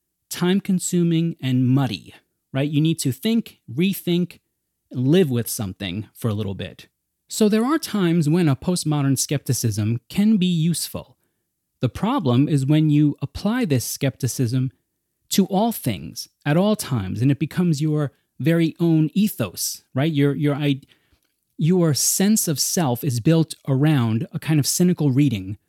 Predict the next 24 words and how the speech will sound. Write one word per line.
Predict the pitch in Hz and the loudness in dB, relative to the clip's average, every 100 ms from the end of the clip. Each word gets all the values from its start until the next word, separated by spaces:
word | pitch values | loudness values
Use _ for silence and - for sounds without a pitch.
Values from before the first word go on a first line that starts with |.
| _ _ _ 147 | _ _ _ 0
of | 143 | 4
all | 151 147 | 4 4
human | - 147 131 | 4 4 4
narratives. | 131 117 98 82 58 - - _ _ _ _ _ _ _ - | 2 0 -6 -10 -14 -14 -14 _ _ _ _ _ _ _ 0
I | 180 | 4
would | 196 | 4
argue | 185 247 214 202 | 2 0 2 2
that | 160 151 - _ _ _ _ _ _ - | 2 0 -2 _ _ _ _ _ _ -6
if | 160 | -4
that's | - 226 - - | -2 -2 -4 -2
you, | 143 202 254 247 - _ _ _ _ _ _ | 0 0 -2 -4 -8 _ _ _ _ _ _
you're | - 123 190 277 | -8 -2 0 2
in | 262 | 0
a | 143 _ | -2 _
pretty | - 214 247 | -8 -2 -2
bad | 170 156 127 - | -2 -2 -4 -6
place | 196 196 - | -6 -4 -4
in | 110 98 | -4 -4
life. | 85 82 - - _ _ _ _ _ _ _ - | -10 -14 -18 -20 _ _ _ _ _ _ _ -4
If | 160 | 2
we | 240 | 2
can't | 254 - 247 - | 2 -2 -2 0
agree | 170 147 160 185 180 | -2 0 0 0 0
on | 147 135 131 | 0 2 0